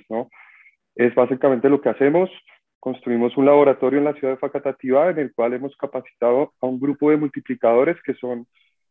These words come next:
cinco hombres y cinco mujeres de la región, eh, pertenecientes a un acueducto veredal, que es nuestro beneficiario en este primer proyecto.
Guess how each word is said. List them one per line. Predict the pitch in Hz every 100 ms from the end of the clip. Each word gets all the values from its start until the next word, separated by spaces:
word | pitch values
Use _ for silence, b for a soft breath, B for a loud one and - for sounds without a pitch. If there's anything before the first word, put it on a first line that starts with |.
| _
cinco | - 151 156
hombres | 156 160
y | 143
cinco | 135 123 147
mujeres | 147 135 139 151
de | 151
la | 143
región, | 127 117 135 131 202 _ _ _ _ _ -
eh, | 123
pertenecientes | 117 127 131 127 113 123 117 135
a |
un | 139 131
acueducto | - 139 123 - 135
veredal, | 143 123 120 127
que | 120
es |
nuestro | 127 127 143
beneficiario | 135 127 120 110 120 120 139
en | 139
este | - 135
primer | 135 123 107
proyecto. | 127 135 143 147 208